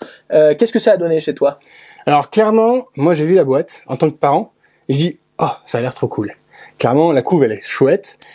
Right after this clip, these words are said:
Speaker 2: Et quand tu présentes le jeu en disant, « C'est un tower defense pour enfants », tu dis, « Ah bah ouais, j'ai envie. » Et tu regardes le, le système de jeu, et c'est tout de suite évident, et tu dis, « Ah, bah, ça a l'air de fonctionner à fond, et on se, on se lance dedans. » Et, euh, clairement, on a joué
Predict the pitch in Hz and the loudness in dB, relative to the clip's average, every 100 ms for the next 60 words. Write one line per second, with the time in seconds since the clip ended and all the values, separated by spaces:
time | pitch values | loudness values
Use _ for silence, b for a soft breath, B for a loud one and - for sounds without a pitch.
0 | B - 127 156 143 127 165 170 175 147 | B -4 0 -2 -2 -2 0 0 0 0
1 | 139 170 139 120 - 202 185 165 160 147 | 2 2 0 -2 -2 0 2 2 2 2
2 | 139 131 123 170 143 - 208 - - 120 | 0 -2 -2 -2 -2 -2 -6 -8 -10 -10
3 | _ _ _ - 110 123 151 180 123 127 | _ _ _ -16 -10 -4 -2 0 -2 -2
4 | 143 _ B B - 127 165 196 175 143 | -6 _ B B 0 2 2 4 4 4
5 | 135 131 151 - 262 180 156 269 262 _ | 2 0 0 2 2 2 2 0 -4 _
6 | b b - - 123 214 - 208 180 160 | b b -2 -2 0 -2 0 0 0 0
7 | 147 160 254 208 139 165 147 120 - _ | 0 0 -2 -6 -6 -6 -8 -12 -18 _
8 | _ _ 127 117 113 _ - - 135 131 | _ _ -6 -6 -6 _ -6 0 0 0
9 | 143 - 139 117 - 220 240 b b - | -2 0 0 0 0 0 -2 b b -2
10 | 151 - 160 135 165 - 127 - _ B | 0 2 0 0 -2 -2 -4 -6 _ B
11 | B B 147 139 135 - 151 190 254 - | B B 4 4 2 0 0 0 -2 -8
12 | b b 131 139 139 147 147 147 | b b 0 0 2 2 2 0